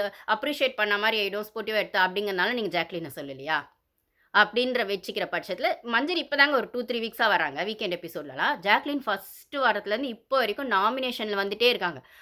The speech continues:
அவங்க நாமினேஷன்ல வர்றது பத்தாது. நீங்க நாமினேஷன்ல வரவங்க எல்லாரையும் ரோஸ்ட் விடுறீங்களா வாரம் வாரம்? இல்ல தப்பு செஞ்சவங்க எல்லாரையும் ரோஸ்ட் விடுறீங்களா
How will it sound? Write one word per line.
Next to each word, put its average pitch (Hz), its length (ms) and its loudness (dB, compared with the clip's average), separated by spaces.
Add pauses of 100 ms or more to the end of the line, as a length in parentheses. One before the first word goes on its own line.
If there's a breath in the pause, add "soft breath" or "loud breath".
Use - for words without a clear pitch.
அவங்க 208 460 2
நாமினேஷன்ல 233 760 0
வர்றது 226 280 2
பத்தாது. 214 400 -2
நீங்க 262 160 -2
நாமினேஷன்ல 262 540 0
வரவங்க 220 260 2
எல்லாரையும் 226 520 2
ரோஸ்ட் 214 140 -8
விடுறீங்களா 147 460 -4 (480)
வாரம் 190 260 4
வாரம்? 156 400 -2 (240 soft breath)
இல்ல 254 180 2
தப்பு - 280 2
செஞ்சவங்க 247 300 0
எல்லாரையும் 214 460 2
ரோஸ்ட் 202 160 -8
விடுறீங்களா 156 560 -2